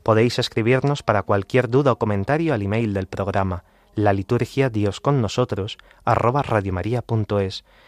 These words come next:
laliturgiadiosconnosotros arroba radiomaria punto es. Saludos especialmente a María José, de Majadahonda, a Lola García, de Carabanchel. Gracias también a Pedro, a Jaime, a Marco,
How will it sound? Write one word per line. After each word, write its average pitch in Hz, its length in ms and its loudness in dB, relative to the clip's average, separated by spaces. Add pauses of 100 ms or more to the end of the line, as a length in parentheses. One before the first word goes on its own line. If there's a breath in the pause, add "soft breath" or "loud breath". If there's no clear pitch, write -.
(160 soft breath)
laliturgiadiosconnosotros 107 1700 0 (340 loud breath)
arroba 127 520 2 (360 soft breath)
radiomaria 107 680 0
punto 131 420 0
es. 90 280 -6 (380 soft breath)
Saludos 117 440 2
especialmente 113 800 0
a 101 60 2
María 92 260 -2
José, 131 460 -2 (280 soft breath)
de 107 120 -2
Majadahonda, 107 880 2 (280 loud breath)
a 107 120 0
Lola 110 280 4
García, 98 680 -2 (240 soft breath)
de 104 140 -2
Carabanchel. 95 800 -2 (340 loud breath)
Gracias 120 400 2
también 120 480 4 (280 soft breath)
a 104 120 -6
Pedro, 117 560 2
a - 80 -12
Jaime, 104 560 2 (280 soft breath)
a 101 100 -6
Marco, 101 520 2